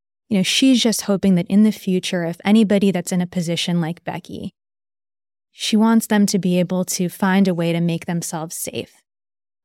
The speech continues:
And, you know, whether that's having a working alarm system or, you know, telling people repeatedly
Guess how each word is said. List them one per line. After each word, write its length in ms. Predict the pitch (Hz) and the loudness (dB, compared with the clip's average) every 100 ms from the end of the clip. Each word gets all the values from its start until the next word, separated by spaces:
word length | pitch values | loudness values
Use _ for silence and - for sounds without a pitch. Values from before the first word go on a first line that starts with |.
| 185 | -4
And, 220 | 180 180 | 0 0
you 80 | 180 | 0
know, 80 | 175 | 0
whether 260 | 190 202 | 2 2
that's 220 | 190 175 | 0 -4
having 380 | - 208 214 196 | -4 -2 0 0
a 60 | 180 | -2
working 360 | 196 202 208 | -2 -2 0
alarm 460 | 190 190 247 254 233 | 0 0 2 4 2
system 720 | - 185 - 175 170 165 170 | 0 -4 -4 -4 -4 -6 -6
or, 240 | 180 175 175 | -6 -4 -4
you 120 | 180 | -2
know, 200 | 175 180 - | -4 -6 -10
telling 460 | - 240 247 240 | -2 4 6 6
people 340 | - 226 226 214 | 4 0 0 0
repeatedly 840 | 208 - - 254 254 175 170 165 | -2 -4 -4 0 2 0 -4 -8